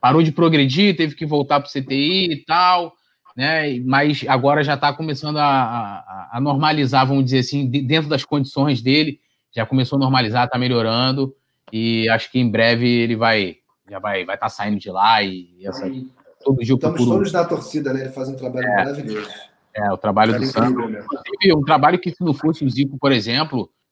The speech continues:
Speaker 1: é, eu, eu, por exemplo, eu comecei, é, pô, tô com o Sandro no, no Fla Nação praticamente desde o início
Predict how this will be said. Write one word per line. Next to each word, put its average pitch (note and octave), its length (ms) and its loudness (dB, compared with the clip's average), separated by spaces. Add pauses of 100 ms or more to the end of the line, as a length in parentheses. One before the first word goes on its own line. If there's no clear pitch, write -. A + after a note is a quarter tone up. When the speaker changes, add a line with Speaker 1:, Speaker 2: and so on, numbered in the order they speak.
(140)
Speaker 1:
é, A2 180 0
eu, C3+ 280 4
eu, C#3 120 6
por C#3+ 60 -2
exemplo, C#3 260 2 (140)
eu B2 220 0
comecei, C3 340 -4 (160)
é, A2 340 -4 (120)
pô, A2 160 -4
tô A#2 100 -8
com B2 140 -8
o - 20 -2
Sandro C3 300 0
no, B2 220 2
no A2+ 80 -2
Fla B2 180 2
Nação C3 240 2
praticamente C#3+ 500 0
desde D3 240 2
o - 20 2
início D3+ 440 0